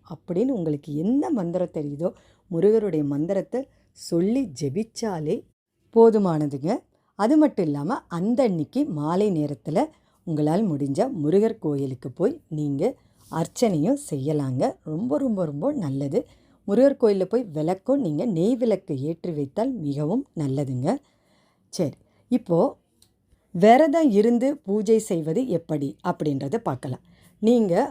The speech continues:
அந்த அன்னைக்கு பார்த்தீங்கன்னா, அந்த அன்னைக்கு ஒரு நாள் மட்டும் விரதம் இருந்து பூஜை செஞ்சா மிகவும் நல்லதுங்க. காலை அதிகாலை நேரத்திலேயே நீங்க பிரம்ம முகூர்த்த நேரத்துல விளக்கேத்தி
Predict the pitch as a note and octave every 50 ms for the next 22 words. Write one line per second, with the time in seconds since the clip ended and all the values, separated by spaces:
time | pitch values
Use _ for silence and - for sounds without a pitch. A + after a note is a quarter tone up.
0 | - _ _ _ _ _ _ - G3+ G#3+ G#3+ G#3+ G#3 A#3+ C#4+ C#4+ C#4+ A3 - F3+
1 | - - D#3 F#3 C4+ - - G#3+ G3+ G3 F#3+ F3+ F3+ A3 C4+ D4 C#4+ C#4+ C4 F3
2 | D3+ F3 G#3 B3+ C#4 C#4 D4 D4+ D4+ C#4+ A3+ G3 G3 - - A3+ F3+ E3 D#3 E3
3 | E3+ F#3+ F#3+ E3+ E3+ F3 A3 A3 - _ E3+ E3 D#3 F3 E3+ D#3+ - E3+ D3+ C#3+
4 | C3+ C#3+ F3 A#3+ - - _ _ F3 D3+ C#3+ C3+ D3+ C#3+ D#3+ A#3 C4 - F3+ D3+
5 | C#3 C#3 D3 C#3 C#3 B2+ B2+ D#3+ A#3+ - - _ _ _ _ _ _ _ _ _
6 | _ G#3+ A3 A3+ B3 C4+ D4 D4+ C#4+ A#3+ - - - D#3 E3 G3 G3 A#3 A#3 A#3
7 | A#3+ B3+ A#3+ F3+ D#3+ D#3+ E3 F3 E3 - - D3 C#3+ F#3 C#4 C#4 B3 F3+ D#3+ D#3
8 | F3 - G#3 D#3+ - D#3+ E3 G#3 B3+ C4 A#3+ A3+ G#3 G#3+ G#3 G3+ - F#3+ E3 D#3
9 | D#3+ E3+ F#3 F#3+ - G3+ F#3+ D#3+ C#3 D3 D#3+ G#3 A3+ - A3+ G#3 G3 G#3 G#3